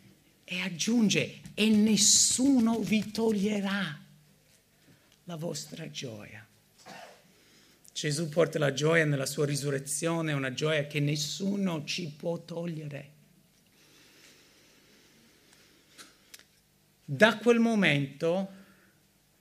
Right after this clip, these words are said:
la gioia sarà una caratteristica della Chiesa primitiva. In Atti due quarantasei abbiamo una sorta di riassunto della vita comunitaria della Chiesa. Sentite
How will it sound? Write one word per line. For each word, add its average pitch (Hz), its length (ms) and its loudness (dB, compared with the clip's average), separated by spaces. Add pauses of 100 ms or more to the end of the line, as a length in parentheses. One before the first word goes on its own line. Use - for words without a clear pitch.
(140)
la 151 180 -6
gioia 127 420 -2 (440)
sarà 151 320 -2
una 147 160 -4
caratteristica 143 720 -4
della 117 220 -8
Chiesa 120 260 -10
primitiva. 127 480 -4
In 113 80 -4
Atti 135 360 0
due 131 280 0
quarantasei 123 840 0 (340)
abbiamo 147 200 2
una 147 100 4
sorta 156 360 2
di 135 200 2
riassunto 160 1160 4 (160)
della 135 180 -4
vita 147 240 -2
comunitaria 143 800 2
della 117 160 -2
Chiesa. 151 400 8
Sentite 190 500 0